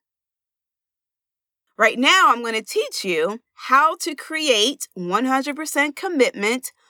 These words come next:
with this quit-proof formula. It's very simple. If you have a pen and a piece of paper, I want you to write this down. Compelling clarity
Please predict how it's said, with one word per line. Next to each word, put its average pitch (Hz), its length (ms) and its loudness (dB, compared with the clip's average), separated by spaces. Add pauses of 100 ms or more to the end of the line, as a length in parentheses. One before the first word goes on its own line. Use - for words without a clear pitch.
(220)
with 254 400 0
this 247 460 0
quit-proof - 960 -6
formula. 170 720 -4 (840)
It's 254 300 2
very 262 640 0
simple. - 580 -4 (840)
If 180 160 -2
you 196 80 -2
have 240 180 4
a 302 60 -8
pen 254 260 2
and 254 140 2
a 247 40 0
piece 254 220 0
of 262 80 -10
paper, 196 400 0
I 190 60 -2
want 185 220 0
you 190 80 0
to 185 80 0
write 165 220 0
this 196 200 -4
down. 131 500 0 (720)
Compelling 247 760 0
clarity 196 720 2